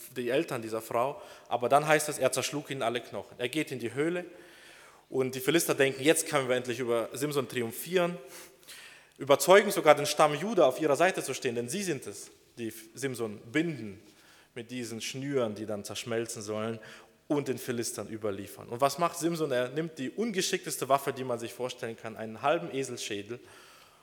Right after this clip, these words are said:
und haut sie alle kurz und klein und stapelt eigentlich die Leichen um sich herum. Und <clears throat> dies heißt, Richter fünfzehn ist so aufgebaut, dass es Freund und Feind zeigt,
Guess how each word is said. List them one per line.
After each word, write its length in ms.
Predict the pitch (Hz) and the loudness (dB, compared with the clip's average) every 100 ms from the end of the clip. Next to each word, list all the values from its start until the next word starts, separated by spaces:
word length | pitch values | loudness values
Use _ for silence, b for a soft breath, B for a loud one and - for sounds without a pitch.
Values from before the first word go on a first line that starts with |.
| B _ | B _
und 380 | 135 143 139 - B B B B B - | -2 -2 -6 -16 B B B B B 0
haut 220 | 135 143 | 0 0
sie 200 | 139 127 - | -6 -8 -4
alle 260 | 117 120 120 | 0 2 0
kurz 320 | - 123 - | 0 -2 -2
und 120 | 113 | -8
klein 320 | - 127 143 | 0 2 2
und 100 | 131 | 0
stapelt 640 | 117 139 147 147 131 - - - - - | 0 2 2 2 -4 -4 -16 -20 -10 0
eigentlich 380 | 123 131 123 | 0 0 -4
die 100 | 113 | -4
Leichen 520 | 110 110 120 - 104 95 - _ - | 2 2 2 -4 -10 -14 -18 _ -14
um 140 | 120 | -10
sich 200 | 110 107 | -10 -10
herum. 220 | 110 101 90 98 B B B B B B B B B B B _ - | -8 -10 -12 -18 B B B B B B B B B B B _ 2
Und 340 | 147 147 - - 160 | 4 4 -2 -4 -2
<clears throat> 220 | 139 - | -2 -6
dies 220 | 139 139 165 | -6 0 6
heißt, 340 | 180 202 - | 8 8 4
Richter 240 | 202 - | 2 4
fünfzehn 420 | 165 226 247 180 156 | 4 4 2 0 2
ist 100 | 147 | 4
so 120 | 208 | 4
aufgebaut, 580 | 214 214 160 135 117 135 | 2 0 2 6 6 4
dass 220 | 135 - | 0 0
es 140 | - | -2
Freund 420 | - - 180 240 | -2 4 6 6
und 100 | 220 | 0
Feind 320 | - 175 185 180 | 0 2 2 2
zeigt, 460 | 170 165 - - | 0 0 -2 -14